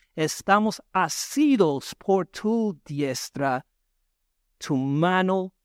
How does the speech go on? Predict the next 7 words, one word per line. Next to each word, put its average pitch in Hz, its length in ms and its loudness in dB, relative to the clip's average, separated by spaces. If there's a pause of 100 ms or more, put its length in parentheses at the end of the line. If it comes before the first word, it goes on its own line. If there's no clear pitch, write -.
(120)
derecha 127 840 -2 (380)
nos 135 600 -2
protege. 127 920 -2 (720)
Somos 131 460 -2
guardados 131 840 0
por 117 260 -2
ti. 107 440 -4